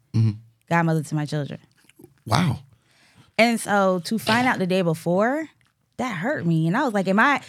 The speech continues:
Speaker 2: like, that was a part of me holding myself accountable. Like, what have I done? Have
Speaker 1: Mm-hmm.
Speaker 2: I been a good friend?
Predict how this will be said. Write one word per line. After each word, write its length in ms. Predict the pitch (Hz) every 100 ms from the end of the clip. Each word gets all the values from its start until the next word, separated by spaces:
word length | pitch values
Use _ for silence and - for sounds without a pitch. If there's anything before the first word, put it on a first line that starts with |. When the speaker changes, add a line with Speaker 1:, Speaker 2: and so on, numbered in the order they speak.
| -
Speaker 2:
like, 180 | 202 214
that 140 | 202 294
was 100 | 226
a 40 |
part 200 | 226 226
of 60 | 214
me 300 | 202 190 185 190
holding 180 | 220 202
myself 300 | 180 165 160
accountable. 380 | 180 185 165
Like, 260 | 165 160 160 - _ _ _ _
what 200 | - 233
have 160 | 294 233
I 140 | 226
done? 320 | 170 147 - _ _ -
Have 120 | 208
Speaker 1:
Mm-hmm. 100 | 226
Speaker 2:
I 20 |
been 220 | 226 202 208
a 60 |
good 200 | 185 185
friend? 420 | - 160 165 196